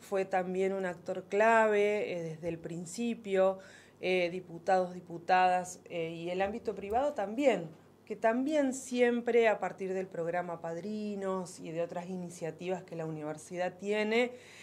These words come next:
eh, va buscando apoyos para,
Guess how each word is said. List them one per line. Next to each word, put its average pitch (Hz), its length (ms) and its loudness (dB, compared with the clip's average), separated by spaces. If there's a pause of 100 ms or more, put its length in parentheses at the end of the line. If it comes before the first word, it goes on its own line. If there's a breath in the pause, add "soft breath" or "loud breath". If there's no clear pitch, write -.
(200 loud breath)
eh, 175 440 4
va 185 120 6
buscando 190 640 2
apoyos 202 880 2 (100)
para, 156 640 2